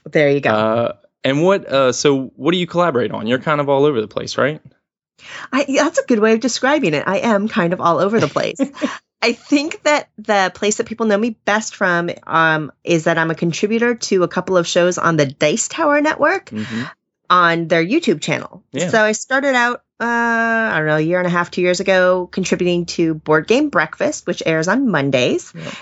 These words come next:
Speaker 1: And I do a little segment about board game apps, like device gaming.
Speaker 2: Yeah.
Speaker 1: And then just recently, they started up a show called Board Game Blender, which airs every other Thursday. And I, um, mostly do a segment for that show.
Speaker 2: Yeah.
Speaker 1: Sometimes it gets a little busy, but yeah,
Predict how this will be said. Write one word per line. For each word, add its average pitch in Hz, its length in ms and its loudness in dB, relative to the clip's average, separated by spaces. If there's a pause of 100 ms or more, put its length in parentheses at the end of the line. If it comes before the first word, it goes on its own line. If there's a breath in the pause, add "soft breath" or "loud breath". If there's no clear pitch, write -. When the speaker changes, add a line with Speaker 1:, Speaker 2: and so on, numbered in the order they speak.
(120 loud breath)
Speaker 1:
And 180 180 0
I 175 140 4
do 196 160 4
a - 20 2
little 190 220 2
segment 175 440 0
about 147 460 0
board 156 240 0
game 143 200 0 (100)
apps, - 420 -4
like 151 160 -4
device 147 360 -4
gaming. 247 360 -4 (400 loud breath)
Speaker 2:
Yeah. 170 180 -10 (100)
Speaker 1:
And 190 140 0
then 185 280 0
just 196 180 -4
recently, 196 480 0
they 170 140 0
started 170 340 0
up 156 100 -4
a 160 40 -4
show 156 180 0
called - 320 -4
Board 151 220 2
Game 143 200 0
Blender, 156 560 -2
which 156 280 0
airs 139 360 2
every 151 220 0
other 135 160 -2
Thursday. - 720 -2
And 185 180 2
I, 175 260 2
um, 139 380 0 (640)
mostly 254 400 2
do 110 240 -4
a 156 80 0
segment 151 360 -2
for 233 60 0
that 160 200 0
show. - 160 0
Speaker 2:
Yeah. 165 60 -8
Speaker 1:
Sometimes - 520 -6
it - 80 -8
gets 339 140 -14
a - 20 -6
little 254 140 2
busy, 151 360 -2
but 185 160 0
yeah, 170 280 -2